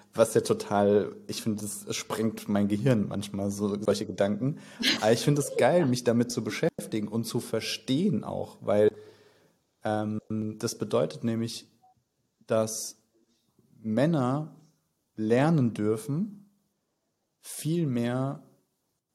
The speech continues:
über sich, über ihre Sexualität und auch über ihre Fähigkeiten, ja, über ihr Mindset auch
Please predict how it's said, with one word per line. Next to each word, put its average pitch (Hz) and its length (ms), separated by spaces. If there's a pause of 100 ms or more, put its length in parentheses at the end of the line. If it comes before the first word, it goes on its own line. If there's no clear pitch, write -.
(720)
über 117 500
sich, 123 640 (100)
über 117 220
ihre 143 300
Sexualität 143 1120
und 117 260 (100)
auch 117 220
über 120 240
ihre 110 260
Fähigkeiten, 120 1120 (720)
ja, 127 280 (720)
über 120 160
ihr 113 160
Mindset 117 720 (640)
auch 110 280